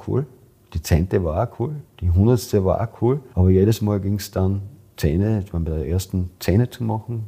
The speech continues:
bei der Zehnten ging's darum, hundert zu machen, jetzt geht's darum, die Milliarde zu machen. Äh, das ist wahrscheinlich Unternehmer sein, oder? Ich weiß nicht. Ich glaub, das, das, das hat was damit zu tun, also was zu schaffen und dann das Nächste.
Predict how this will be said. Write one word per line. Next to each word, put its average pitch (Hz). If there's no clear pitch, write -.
bei 78
der 78
Zehnten 87
ging's 85
darum, 82
hundert 120
zu 110
machen, 110
jetzt 80
geht's -
darum, 80
die 82
Milliarde 85
zu -
machen. 110
Äh, 85
das 76
ist 76
wahrscheinlich 73
Unternehmer 73
sein, -
oder? 85
Ich -
weiß 80
nicht. 76
Ich -
glaub, -
das, -
das, -
das 90
hat 87
was 82
damit 80
zu -
tun, 80
also 78
was -
zu -
schaffen 113
und 87
dann 87
das 85
Nächste. -